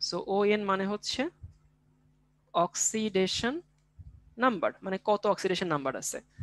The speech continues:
তাহলে হিসাব করে এখানে জিরো, এখানে মাইনাস টু, এখানে আছে প্লাস টু। তাহলে copper এখানে টু আছে,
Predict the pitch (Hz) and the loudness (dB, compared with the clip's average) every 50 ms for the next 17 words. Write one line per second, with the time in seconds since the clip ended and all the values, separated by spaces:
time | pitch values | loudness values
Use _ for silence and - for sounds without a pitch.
0 | - - _ _ _ _ _ - - - 185 190 - 240 240 233 - 208 196 185 | -12 -12 _ _ _ _ _ -8 2 4 6 8 8 8 6 6 6 4 4 4
1 | 214 214 220 214 202 190 208 214 214 247 339 - - - - - - - - 170 | 2 2 2 2 2 2 2 4 4 2 0 -2 -8 -20 -20 -20 -12 -8 -4 -2
2 | - 185 185 190 185 175 175 175 180 190 202 202 - - - 269 208 196 196 196 | 0 2 2 4 4 4 4 4 4 4 2 0 0 -2 0 2 2 4 4 2
3 | 196 202 196 - 226 - - 269 277 247 214 - - - - - _ _ _ _ | 2 0 0 0 -2 0 2 4 4 4 4 2 -4 -6 -12 -20 _ _ _ _
4 | _ _ _ _ _ _ _ _ _ _ _ _ - 180 180 - 190 185 208 202 | _ _ _ _ _ _ _ _ _ _ _ _ -2 0 4 4 6 6 8 6
5 | 202 190 214 214 220 214 - - 226 233 226 226 220 - - 320 | 6 6 4 0 0 -2 -4 -2 0 2 2 2 2 0 -2 -4